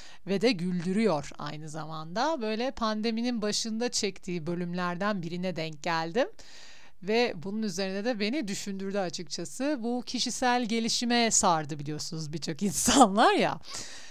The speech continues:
Ee, işte o dönemde de bir tane influencer'a denk geldim ben. Adını vermeyeceğim şimdi ama, e, kendisi de hani, e, böyle duyar kasaraktan şöyle bir şey demişti.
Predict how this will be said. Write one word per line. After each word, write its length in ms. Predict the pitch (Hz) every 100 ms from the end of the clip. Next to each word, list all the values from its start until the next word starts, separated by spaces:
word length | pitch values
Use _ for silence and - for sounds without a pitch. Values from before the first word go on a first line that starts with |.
| - -
Ee, 360 | 233 220 220 214 208 - - - - - - - - - -
işte 480 | - - 214 202 - - - - -
o 120 | 214 214
dönemde 360 | 220 220 226
de 100 | 196
bir 60 | 202
tane 280 | 226 214 196
influencer'a 640 | 190 202 208 208 208 180
denk 220 | 165 170
geldim 400 | 170 165 170 175
ben. 220 | 220 339 -
Adını 300 | - 190 190
vermeyeceğim 540 | 196 196 180 160 180
şimdi 280 | 170 190 185
ama, 420 | 285 415 339 170 - - - - - -
e, 260 | 196 185 185
kendisi 540 | 220 202 202 190 226 214
de 100 | 202
hani, 460 | 104 196 101 98 - -
e, 60 | 175 180 180 180 175 175 170 160 185
böyle 500 | 185 190 196 196 - - - - - - 190
duyar 360 | 175 208 214 220
kasaraktan 680 | 208 - 180 175 - 226 247
şöyle 420 | - 214 208 196
bir 100 | 190
şey 340 | - 214 196 170
demişti. 520 | 156 156 - 240